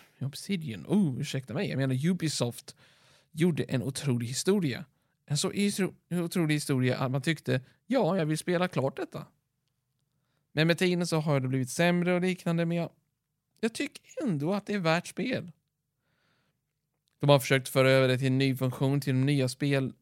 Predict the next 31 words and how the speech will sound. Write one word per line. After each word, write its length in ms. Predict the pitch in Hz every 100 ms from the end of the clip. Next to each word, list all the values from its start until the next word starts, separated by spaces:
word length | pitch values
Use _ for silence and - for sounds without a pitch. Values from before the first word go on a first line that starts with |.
| _ _ _ _
spe-, 300 | - 170 - _ _ _ _ - - - _ _ _ _ -
spelkonsolerna. 1160 | - 143 131 117 - 120 117 - 131 123 117 123 _ _ _ _ _ _ _ _ _
Som 140 | 156
till 80 | 143
exempel 400 | - 147 127 131
Ezio-trilogins 760 | 135 139 131 120 123 117 123 123
uppgradering 800 | 139 - 117 113 120 120 120 120
och 60 | 120
liknande. 500 | 131 - 120 117 123 - _ _ _ _ _ _ _ _ _ _ _ _
Och 80 | 131
det 80 | 147
innehåller 280 | 151 127
alla 220 | - 135 123
tre 200 | - 127
spelen. 360 | 185 180 131 - _
Detta 220 | - 214
var 140 | 226 208
i 60 |
alla 160 | 190 175
fall 280 | 175 170 160
första 360 | - 180 -
delen. 440 | 123 123 - - -
Och 100 | -
jag 60 | 151
hoppas 300 | 185 - 160
att 80 | -
vi, 160 | 156 - -
ni 160 | 156
kommer 220 | 147 147
lyssna 280 | 143 156 -
på 320 | 127 123 127